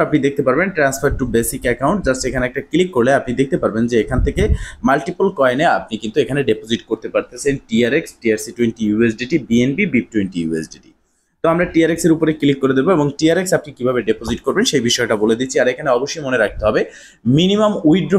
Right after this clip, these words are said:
হচ্ছে এই প্রজেক্ট থেকে ফাইভ টিআরএক্স এবং মিনিমাম ডিপোজিট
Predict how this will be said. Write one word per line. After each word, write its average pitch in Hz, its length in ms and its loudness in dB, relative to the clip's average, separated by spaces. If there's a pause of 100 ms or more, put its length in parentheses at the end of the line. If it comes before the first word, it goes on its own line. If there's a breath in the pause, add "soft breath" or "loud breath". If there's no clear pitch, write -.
হচ্ছে 165 300 0
এই 151 140 0
প্রজেক্ট 139 360 0
থেকে 156 140 -2 (140)
ফাইভ 131 180 2 (120)
টিআরএক্স 143 340 0 (240)
এবং 165 160 0 (220)
মিনিমাম 165 340 4 (140)
ডিপোজিট 180 400 -2